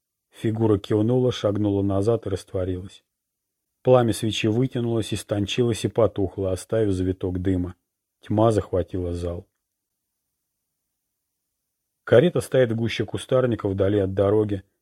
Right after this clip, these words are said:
Кера и Айнлан обустраивают лагерь. Маг ходит по периметру,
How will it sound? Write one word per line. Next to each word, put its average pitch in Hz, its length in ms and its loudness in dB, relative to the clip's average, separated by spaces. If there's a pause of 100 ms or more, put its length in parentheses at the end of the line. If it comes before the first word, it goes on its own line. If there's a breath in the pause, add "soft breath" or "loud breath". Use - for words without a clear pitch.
Кера 139 380 4
и 104 140 4
Айнлан 110 400 0
обустраивают 98 640 -4
лагерь. 92 400 -4 (600)
Маг 113 260 2
ходит 104 320 0
по 110 100 -4
периметру, 107 680 -2